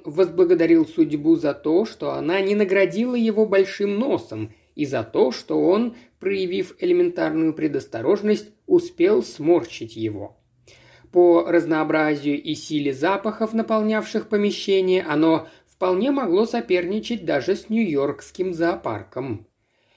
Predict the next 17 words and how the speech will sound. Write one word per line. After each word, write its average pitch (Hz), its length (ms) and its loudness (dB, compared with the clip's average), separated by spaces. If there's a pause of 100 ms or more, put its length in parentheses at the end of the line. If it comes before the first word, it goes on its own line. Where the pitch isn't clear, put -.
Это 143 200 -2
тем 170 300 2
более 170 260 4
удивительно, 208 760 -4
что 156 240 -4
здесь, 139 600 0
как 127 220 -10
мог 123 180 -6
убедиться 135 460 -8
мистер 120 340 -6
Куин, 214 420 2 (240)
были 240 240 -2
собраны 233 500 -2
лишь 220 300 0
очень 226 540 -2
небольшие 180 840 0
животные. 110 800 -4